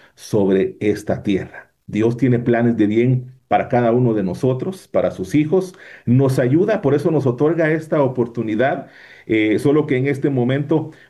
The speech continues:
por estar en esta dimensión material, pudiera ser que muchas veces pensamos que es lo único que existe,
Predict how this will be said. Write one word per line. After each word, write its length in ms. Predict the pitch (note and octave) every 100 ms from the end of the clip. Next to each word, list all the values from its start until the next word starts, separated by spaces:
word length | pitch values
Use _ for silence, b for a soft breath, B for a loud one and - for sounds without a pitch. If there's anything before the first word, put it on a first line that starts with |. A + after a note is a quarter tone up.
| -
por 180 | A#2+ A2+
estar 300 | A2+ B2+ C#3+
en 160 | C#3
esta 640 | C#3 C3+ D3 C3+ - - -
dimensión 760 | B2+ C#3 A#2+ A2+ - C#3+ D#3+
material, 680 | D3 B2 A#2 B2 A#2+ C3 - - _ _
pudiera 320 | - G#2 A#2+ B2
ser 260 | C#3 C3+
que 100 | C3+
muchas 340 | C3 C3+ C3 C3
veces 260 | C3 C3+
pensamos 480 | C3 G#2 B2+ C3 C3
que 280 | - A#2 A#2
es 160 | D3 C#3+
lo 160 | C3+
único 460 | D3 D#3 D3 A#2+ A2
que 100 | B2
existe, 520 | - - F#3+ -